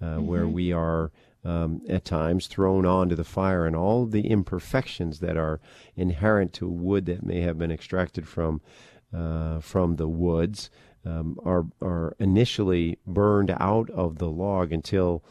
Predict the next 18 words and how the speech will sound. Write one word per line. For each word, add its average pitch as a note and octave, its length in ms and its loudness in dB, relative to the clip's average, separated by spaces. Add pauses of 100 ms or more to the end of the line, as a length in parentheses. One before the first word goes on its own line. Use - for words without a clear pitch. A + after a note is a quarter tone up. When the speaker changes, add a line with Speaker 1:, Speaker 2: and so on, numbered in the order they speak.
(320)
Speaker 1:
the - 100 0
coal C#3+ 640 4
of F2 140 -2
the E2+ 120 -2
log E2 340 0
becomes F2 640 -2
very G2 500 0 (140)
much, F2 320 -2
in F2 80 -4
fact, D#2 260 -6
exactly E2+ 460 -2
like E2 280 0
the E2 100 -4
fire D2 340 0
itself. D2 400 -2
They E2+ 100 0
become F2+ 380 2
one. G#2+ 340 4